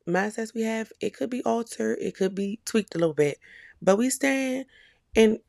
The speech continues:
that's fine. You know, if you do, that is fine. But we don't like change. Just to be honest, we don't like change. We don't like things to be different. We like things to stay the same, whether it's for our, the good of, um, the good of the situation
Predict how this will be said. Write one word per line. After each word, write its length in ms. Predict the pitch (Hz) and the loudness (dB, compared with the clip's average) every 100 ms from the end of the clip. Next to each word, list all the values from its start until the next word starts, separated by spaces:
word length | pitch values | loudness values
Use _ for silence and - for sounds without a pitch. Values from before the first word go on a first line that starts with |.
| _ - | _ 0
that's 220 | 202 - | 0 0
fine. 200 | 147 131 _ _ - | -4 -4 _ _ -2
You 100 | 175 | 4
know, 180 | 165 | 4
if 100 | 156 | 4
you 80 | 160 | 0
do, 300 | 175 185 180 - _ | 4 4 2 -4 _
that 180 | 151 143 | -2 0
is 140 | 151 | -2
fine. 260 | - - - _ _ _ _ _ _ | -6 -10 -12 _ _ _ _ _ _
But 180 | - 156 | 6 8
we 140 | 156 196 | 8 8
don't 220 | 180 160 | 8 8
like 220 | 165 156 | 4 2
change. 840 | - 170 165 139 113 - - - - _ _ _ _ _ _ _ - | -6 4 6 6 0 -6 -10 -12 -14 _ _ _ _ _ _ _ -2
Just 200 | 170 170 | 0 0
to 60 | 151 | 2
be 100 | 143 | 2
honest, 320 | 127 - - | 2 -2 0
we 60 | 147 | 2
don't 160 | 147 | 4
like 160 | 160 147 | 2 2
change. 400 | 151 127 127 151 | -2 -4 -6 -2
We 80 | 147 | 2
don't 120 | 151 | 4
like 220 | 156 - | 2 2
things 220 | 156 147 | 0 0
to 80 | 143 | -2
be 80 | 143 | 0
different. 480 | 139 127 - - - _ _ _ _ _ - | 0 0 -6 -8 -10 _ _ _ _ _ 2
We 80 | 156 | 4
like 200 | 143 - | 4 4
things 240 | 151 156 | 2 2
to 80 | 156 | -2
stay 180 | - 156 | 0 0
the 80 | |
same, 440 | 160 139 123 120 - - - - _ | 0 0 0 -4 -10 -20 -20 -20 _
whether 240 | 151 147 | 4 4
it's 180 | 143 143 | 4 0
for 200 | - 143 | -2 -2
our, 160 | 135 131 - _ _ _ | -2 -8 -14 _ _ _
the 140 | 151 | 0
good 400 | 127 123 160 226 | 0 0 6 6
of, 180 | 269 247 _ _ | 6 -2 _ _
um, 260 | 233 240 226 | 0 2 0
the 100 | 202 | 0
good 180 | 240 | 0
of 140 | 277 269 | -2 -4
the 100 | 254 | -6
situation 680 | - - 269 262 262 254 | -6 -4 -2 -2 -2 -4